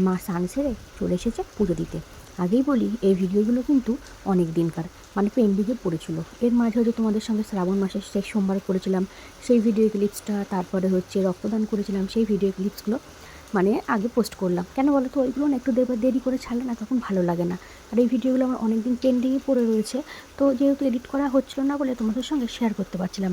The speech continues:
না, তাই ভাবলাম আজকে এটাকে এডিট করে তোমাদের সঙ্গে শেয়ার করে দিই। তো দেখো, সকালবেলায় দিদিভাই কিন্তু অনেক কিছু রান্না করেছে। ওদিকে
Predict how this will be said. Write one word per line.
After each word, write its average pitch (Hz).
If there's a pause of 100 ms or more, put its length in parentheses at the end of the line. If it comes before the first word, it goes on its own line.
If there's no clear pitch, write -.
না, 175 (380)
তাই 233
ভাবলাম 262 (100)
আজকে 190
এটাকে 254 (380)
এডিট 208
করে 427 (100)
তোমাদের 208
সঙ্গে 302 (300)
শেয়ার 202
করে 175
দিই। 180 (240)
তো 226
দেখো, 190 (140)
সকালবেলায় 226
দিদিভাই 202
কিন্তু 254 (160)
অনেক 196
কিছু 196
রান্না 170
করেছে। 175 (380)
ওদিকে 190